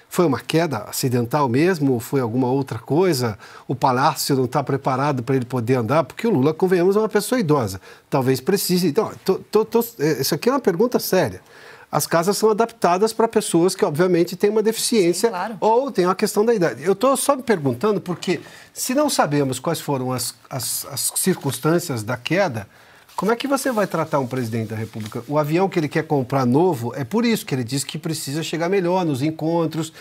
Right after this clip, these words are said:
Speaker 1: o avião precisa ser mais seguro. Tá, entendi. Não precisa neste caso, mas tudo bem. Ele tá usando esse argumento. Então vamos lá ao argumento da queda. Por que que caiu? Caiu como? Em que circunstância? É, e tudo isso que o hospital tá falando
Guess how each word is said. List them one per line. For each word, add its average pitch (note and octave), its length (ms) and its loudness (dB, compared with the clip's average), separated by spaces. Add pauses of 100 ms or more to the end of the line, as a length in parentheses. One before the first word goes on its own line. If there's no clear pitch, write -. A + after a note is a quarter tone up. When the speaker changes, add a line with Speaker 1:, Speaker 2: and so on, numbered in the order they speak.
(140)
Speaker 1:
o D3 80 4
avião D3 180 2
precisa D#3+ 200 -2
ser D#3+ 80 0
mais D3 180 2
seguro. E3 540 2
Tá, C3+ 280 0 (140)
entendi. D#3+ 580 0 (400)
Não D#3+ 200 4
precisa F#3 520 2
neste C3 300 -4
caso, A2+ 340 -2
mas C#3 380 0
tudo F#3+ 220 0
bem. D3 200 2 (360)
Ele D#3 120 2
tá F3 120 2
usando F3+ 220 2
esse G#3 140 0
argumento. G3 480 0
Então F#3 220 2
vamos A3+ 220 2
lá G3 100 4
ao F#3 80 4
argumento D#3+ 460 2
da C3+ 100 0
queda. F#2+ 420 -8 (600)
Por F3 180 -2
que A#3 140 2
que A3 140 -2
caiu? F3+ 320 0
Caiu D#3+ 420 0
como? E3 320 0
Em E3+ 140 2
que G#3+ 180 -2
circunstância? F#3 920 -2 (600)
É, C3+ 200 0
e E3 80 -2
tudo A3 280 0
isso G3+ 200 0
que - 100 -4
o D#3+ 120 2
hospital D3+ 460 0
tá D3+ 140 -2
falando D3 420 0